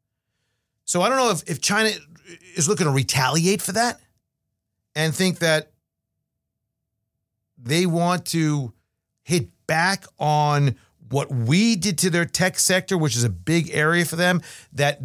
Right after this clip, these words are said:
they find that they're blaming us for some of their economic woes. This is something to think about.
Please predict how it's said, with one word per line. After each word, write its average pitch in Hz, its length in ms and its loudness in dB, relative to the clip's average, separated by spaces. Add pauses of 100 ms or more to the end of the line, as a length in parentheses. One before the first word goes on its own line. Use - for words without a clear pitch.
(100)
they 175 220 2
find 160 420 -2
that 139 140 -4
they're 127 100 -4
blaming 147 520 -4
us 151 120 -2
for - 140 -8
some 147 300 0
of 135 100 -4
their 123 200 -4
economic 127 540 -2
woes. 147 580 -2 (460)
This - 120 -2
is - 20 2
something - 220 -4
to 196 60 -10
think 139 140 -4
about. 143 300 -2